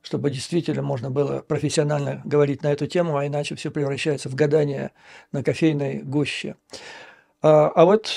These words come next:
сегодня уже есть, к сегодняшнему дню, к этому моменту есть достаточно много важной информации, которая, ну, по крайней мере, позволит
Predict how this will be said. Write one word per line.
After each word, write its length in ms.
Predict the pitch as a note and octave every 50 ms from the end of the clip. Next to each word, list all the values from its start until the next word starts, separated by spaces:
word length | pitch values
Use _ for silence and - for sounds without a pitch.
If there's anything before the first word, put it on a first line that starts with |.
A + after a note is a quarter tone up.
| - - -
сегодня 420 | - - F#3 G3 A#3 A3+ G#3 G#3+ F3
уже 460 | F3+ C#3+ D#3 G3+ G3+ G#3 G3+ F#3+ - -
есть, 560 | - D#3+ D#3 F3 E3+ D3 - - - - - -
к 40 | -
сегодняшнему 580 | - D#3+ D#3+ D#3 D3 D3 - - D3 C#3 C3+ C3+
дню, 160 | C3+ E3+ E3+
к 60 | -
этому 220 | C#3+ A#2 C#3 C3+ C3+
моменту 380 | C3+ C#3 D3 D#3+ D#3+ D3+ C#3
есть 520 | C3+ C3+ C#3+ C3 A#2+ - - - - - _ _ - - - - - - _
достаточно 840 | - D#3 C#3 C3+ - D3 C3+ B2 - - C#3+ C3+ C3+ C3 C3 E3 - _ _ _ _ _ _ _ _ _ _ _
много 480 | - D#3 D#3 E3 E3 E3 E3 D#3 D3 C3+
важной 460 | C3+ C3+ D3 D#3 D3 B2+ B2 C3 C3+
информации, 560 | C#3 C#3 - D3+ C#3+ D#3 F#3+ G3 G3 - F#3+
которая, 500 | E3+ - C#3 C#3 E3 D#3 D#3+ D#3+ C#3+ D3+
ну, 140 | F3 F#3+ G3+
по 120 | - - D3
крайней 280 | - E3 D#3 D#3+ D3
мере, 400 | D3 D3 D3+ C#3 C#3+ C3+ - - _ _ - - - - - _ _ _
позволит 760 | - D3 C#3 B2+ D#3 D#3+ D#3+ D3 C3+ A#2 - - - -